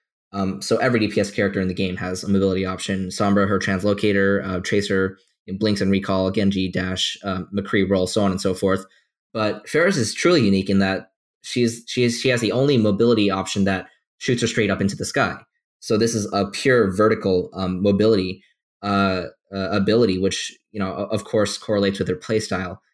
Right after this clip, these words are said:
and how you wanna be playing this character. And with this, obviously, you're able to reach ledges and, uh, c-, climb heights that would take other D P S characters a, a really long time to do. Um, like Tracer, for example, she has almost no vertical mobility. So what, what this means about you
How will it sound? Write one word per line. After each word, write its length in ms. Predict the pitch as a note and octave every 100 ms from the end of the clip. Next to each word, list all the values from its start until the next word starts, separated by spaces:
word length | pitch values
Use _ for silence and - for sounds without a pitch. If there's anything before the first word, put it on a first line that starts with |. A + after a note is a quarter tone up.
| _
and 100 | G#2
how 120 | G2 G2
you 100 | G2
wanna 140 | F#2+
be 60 | F#2
playing 220 | G#2+ G2+
this 120 | F2+
character. 380 | F#2 F2+ F2 - _ _ -
And 240 | G#2+ G#2+ A2+
with 160 | C#3
this, 180 | A#2+ A2
obviously, 400 | G#2+ G2+ G2+ G#2
you're 100 | G#2
able 220 | G2 G#2
to 180 | - G2
reach 320 | G2 G#2 -
ledges 440 | G2 G#2+ G#2 G2+ G2+
and, 360 | G2 F#2+ F#2+ _ _ _ -
uh, 140 | G2+
c-, 60 | G2 - _ _ _ _ -
climb 280 | A#2+ A2+
heights 320 | G#2 A2 G2+ A2 G2+
that 280 | G#2+ G2+ G2
would 140 | G2+
take 320 | G2+ G#2 G2 - B2
other 160 | D3+
D 100 | A#2+
P 80 | G#2
S 100 | G2
characters 360 | G#2 G2 G2 G2
a, 220 | G2+ G2
a 80 | G2+
really 260 | G#2+ G#2
long 180 | G2+ G2
time 180 | G#2 F#2+
to 60 |
do. 300 | F2+ G#2+ F2+ - _ _ _ _ _ -
Um, 180 | G2 F#2+
like 140 | G2
Tracer, 260 | - B2+ -
for 80 | G2
example, 280 | F#2 F#2 -
she 120 | G#2
has 140 | F#2+
almost 340 | F#2+ F#2+ F2+ G2
no 200 | G#2 F#2+
vertical 340 | G2 F#2+ F#2
mobility. 380 | F#2 F#2+ F#2 F2+
So 140 | -
what, 240 | B2 D3+ B2
what 160 | C#3
this 140 | - D3+
means 160 | D3
about 220 | A2+ G2+
you 320 | C3+ D3+ A2+